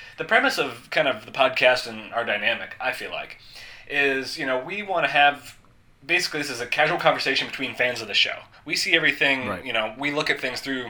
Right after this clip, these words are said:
Speaker 1: the lens of fans. Um, we like what the show's done. We have a good time. We love the conversation, the community around the show. So the idea is kind of, you know,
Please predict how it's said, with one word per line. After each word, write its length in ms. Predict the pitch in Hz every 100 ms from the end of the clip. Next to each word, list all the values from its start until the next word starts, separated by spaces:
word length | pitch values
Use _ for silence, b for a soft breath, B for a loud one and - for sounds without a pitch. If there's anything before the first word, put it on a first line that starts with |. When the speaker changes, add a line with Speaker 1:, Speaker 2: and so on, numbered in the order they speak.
| -
Speaker 1:
the 80 | -
lens 220 | 127 135 127
of 100 | 110
fans. 440 | 104 98 98 - B B B B B
Um, 380 | 113 110 107 107 -
we 80 | 131
like 200 | 156 160
what 140 | 165
the 100 | -
show's 220 | 151 143 135
done. 180 | 135
We 80 | 135
have 140 | 131 139
a 40 |
good 160 | 139 135
time. 280 | 131 127
We 80 | 123
love 160 | 120 127
the 60 |
conversation, 600 | 127 127 - 131 131 127
the 60 | 110
community 480 | 113 110 131 127 123
around 160 | 123
the 60 | 120
show. 280 | - 113 113 B B B B
So 200 | 151 131
the 140 | 147
idea 220 | 151 226
is 80 | 190
kind 200 | - 147
of, 120 | 139
you 80 | 135
know, 280 | 131 120 123